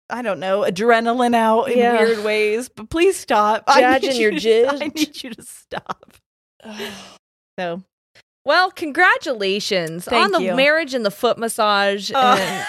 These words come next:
Speaker 1: <laughs> it feels good.
Speaker 2: everything in between.
Speaker 1: Yeah, let me know if your husbands wake you up in the middle of the night by touching your fucking feet.
Speaker 2: I would fucking love to do a sleep episode where
Speaker 1: Oh, we
Speaker 2: people send in stories about
Speaker 1: We're, we're going to.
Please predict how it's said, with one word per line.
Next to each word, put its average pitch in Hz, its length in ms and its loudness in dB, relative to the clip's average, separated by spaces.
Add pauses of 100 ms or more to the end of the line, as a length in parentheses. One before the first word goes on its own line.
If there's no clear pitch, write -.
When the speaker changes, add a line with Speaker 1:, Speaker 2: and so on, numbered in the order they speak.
(200)
Speaker 1:
<laughs> - 200 -16
it 370 140 -4
feels 381 260 -2 (180)
good. 208 400 0
Speaker 2:
everything 349 380 0
in 226 160 0
between. 180 600 -8
Speaker 1:
Yeah, 175 360 -2
let 302 160 -8
me 403 80 -10
know 320 160 0
if 330 100 -4
your 294 180 -2
husbands 208 500 -4
wake 226 280 -2
you 302 140 6
up - 200 0
in 320 80 -2
the 302 60 0
middle 320 200 2
of 262 100 0
the 277 120 0
night 254 240 -2 (120)
by 240 160 2 (300)
touching 254 380 -2
your 220 120 -6
fucking 226 400 -6
feet. - 200 -10 (280)
Speaker 2:
I 349 100 4
would 494 160 0
fucking 466 320 -2
love 220 260 2
to 233 100 -2
do 202 160 0
a 185 60 -2
sleep 175 340 -4 (420)
episode 156 580 -4
where 254 160 4
Speaker 1:
Oh, 285 40 4
we 277 140 -2
Speaker 2:
people 226 280 0
send 202 340 -2
in 190 160 -4
stories 175 500 -4
about 160 460 -2 (300)
Speaker 1:
We're, 160 220 -14 (180)
we're 170 140 -14
going - 280 -20
to. - 220 -18